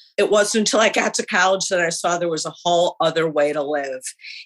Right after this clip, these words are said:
And when I was in school at the time, I went to the University of Illinois in the late seventies.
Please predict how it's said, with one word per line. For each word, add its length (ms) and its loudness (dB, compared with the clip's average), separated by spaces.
And 360 2
when 180 2
I 160 4
was 220 -2
in 80 -4
school 260 -2
at 80 -8
the 80 -4
time, 240 -2
I 60 0
went 160 -2
to 120 -6
the 80 -2
University 520 0
of 100 2
Illinois 640 2
in 100 -2
the 80 -2
late 220 2
seventies. 680 0